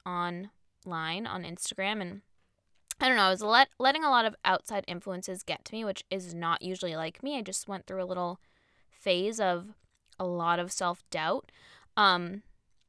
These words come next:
but we're done with that. We're moving on, and we are now Fears to Freedom Radio. Okay? Cool. And I wanted to do a quick little episode,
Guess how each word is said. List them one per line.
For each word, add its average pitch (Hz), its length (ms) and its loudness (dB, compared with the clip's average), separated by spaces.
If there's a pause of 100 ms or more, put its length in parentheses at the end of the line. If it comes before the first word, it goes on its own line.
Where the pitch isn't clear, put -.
(480)
but 302 120 6
we're 349 100 4
done 277 220 8
with 220 100 -2
that. 226 280 4
We're 226 120 -6
moving 240 340 0
on, 185 280 2
and 214 380 0
we 240 120 4
are 262 100 6
now 233 380 4 (140)
Fears 262 260 6
to 302 80 -2
Freedom 285 280 2
Radio. 277 500 4 (220)
Okay? 277 240 8 (380)
Cool. 262 360 4 (120)
And 233 400 0 (100)
I 233 140 8
wanted 247 500 4
to 233 300 -6
do 233 140 0
a 214 60 0
quick - 300 -6
little 247 180 0
episode, 190 680 -2